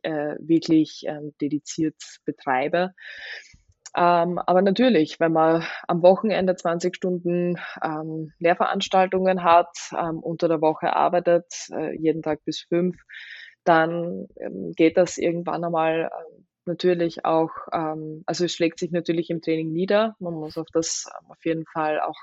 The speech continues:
Acht nehmen, dass man da wirklich, äh, sich auch sagt: „Okay, ich habe jetzt wirklich eine extrem schwierige Arbeitswoche gehabt oder ich habe eine wichtige Prüfung am Wochenende.“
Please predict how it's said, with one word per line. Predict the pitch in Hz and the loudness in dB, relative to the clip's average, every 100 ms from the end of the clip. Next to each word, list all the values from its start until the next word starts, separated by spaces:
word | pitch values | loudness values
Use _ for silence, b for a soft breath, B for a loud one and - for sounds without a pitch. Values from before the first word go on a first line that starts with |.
| - | -4
Acht | 151 - - | -4 -6 -8
nehmen, | 170 165 180 180 190 B B B B B _ - | -4 -2 -2 -2 -4 B B B B B _ 0
dass | 165 | 2
man | 185 180 | 4 4
da | 170 | 4
wirklich, | 165 165 180 170 - - - | 4 2 2 0 -4 -16 -18
äh, | - - - - - | -8 -6 -6 -8 -4
sich | - 185 185 | 0 4 4
auch | |
sagt: | 175 180 180 - | 4 2 0 -2
„Okay, | 185 - 226 202 | -6 6 6 6
ich | - | 4
habe | 175 175 | 6 6
jetzt | 185 - | 4 2
wirklich | 170 170 185 - | 0 2 -2 0
eine | 170 175 175 | 0 2 2
extrem | 175 - 180 175 | 0 -4 -4 -4
schwierige | - 180 180 - | 0 0 2 0
Arbeitswoche | - 190 - 165 160 165 | 2 0 2 0 0 -4
gehabt | - 160 - - | -2 -2 -2 -4
oder | 165 | 0
ich | 165 170 | 0 2
habe | 165 | -2
eine | 165 165 | -2 -6
wichtige | 175 - 170 | -6 -2 -2
Prüfung | 156 180 196 190 | -2 -4 -4 -4
am | 170 | -2
Wochenende.“ | 160 156 - 156 151 156 190 | 2 0 0 -4 -2 0 0